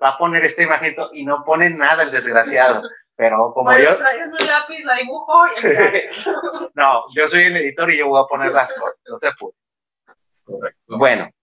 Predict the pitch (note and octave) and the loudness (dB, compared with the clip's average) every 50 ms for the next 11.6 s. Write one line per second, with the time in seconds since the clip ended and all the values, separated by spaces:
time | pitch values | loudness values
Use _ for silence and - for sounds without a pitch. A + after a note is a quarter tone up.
0 | _ _ _ _ _ _ _ _ _ _ _ _ _ _ _ _ _ _ _ _ | _ _ _ _ _ _ _ _ _ _ _ _ _ _ _ _ _ _ _ _
1 | _ C#3+ C#3 C#3 C#3+ C#3 F#3+ F3 - F3 E3 D#3 D#3+ - E3 E3+ D#3 D3+ D#3 D3 | _ -2 0 2 2 2 2 0 2 2 2 2 0 -2 -4 -4 -2 -2 -4 -4
2 | - - D#3 D3+ D#3 D3+ - _ A#2+ A#2 A#2 A#2 - A2+ A#2 A#2 A2 G#2 G#2 G2+ | -2 -4 -4 -4 -4 -6 -10 _ -6 -6 -6 -6 -8 -6 -4 -2 -2 0 -2 -2
3 | G2 F#2+ F#2 - _ _ _ _ _ _ _ _ _ _ _ _ _ _ _ _ | -2 -4 -8 -10 _ _ _ _ _ _ _ _ _ _ _ _ _ _ _ _
4 | _ _ _ - B2 A#2 A#2 G#2+ G#2 G2 F#2+ F2+ E2 E2 - - - A3 B3 C4+ | _ _ _ -2 0 2 2 4 4 4 4 4 2 0 -4 -8 -4 0 2 4
5 | G4 - D4+ C#4+ C4 B3+ C4 B3+ A3 - - _ _ _ _ A3+ A3+ A#3 B3 C#4 | 4 6 4 4 4 2 0 -2 -4 -8 -14 _ _ _ _ -6 -4 0 2 4
6 | D#4 D#4 D4+ C#4+ D#4+ C#4 - C4 C4+ D4 D4+ - - - B3+ A#3 A3+ G3+ G3+ A3+ | 4 4 4 4 2 0 -4 -8 -8 -8 -10 -10 -4 -2 0 0 2 0 2 2
7 | B3 C4+ C#4 C4+ A#3+ A3 A#3 A#3+ B3+ C4+ C4 - _ - C#4+ E4 - C#4+ C4+ B3+ | 4 6 6 4 4 2 -2 -6 -8 -10 -14 -18 _ -8 -8 -2 0 2 2 4
8 | D4 D#4 - - - - A#3+ - C#4+ C4 B3 B3 B3+ C4 C4+ C#4+ C4+ B3+ B3+ B3+ | 2 2 0 -2 -2 -4 -4 0 0 0 2 4 4 4 6 6 6 6 4 4
9 | C4+ C#4 C#4 C#4 C#4 C#4 C4 C4 C4 B3+ B3+ B3+ C4+ C#4 C4+ A#3+ A3 G#3+ G#3+ G#3+ | 2 0 -2 -4 -6 -6 -6 -6 -4 -6 -6 -8 -8 -4 -4 -2 -2 -2 -2 -4
10 | G#3+ G#3+ A3+ A#3 A#3 A#3+ C4 B3+ B3+ A#3+ A3+ A3+ A3+ A3 G#3+ G#3+ A3 A3 G#3+ G#3 | -4 -8 -10 -8 -6 -4 -4 -4 -2 -4 -4 -4 -2 0 0 2 2 0 -2 -6
11 | G#3 A3 A#3 A#3 - - G#3 G#3 G#3 G#3 A3 A#3+ | -6 -8 -8 -10 -8 -2 0 0 0 0 0 -2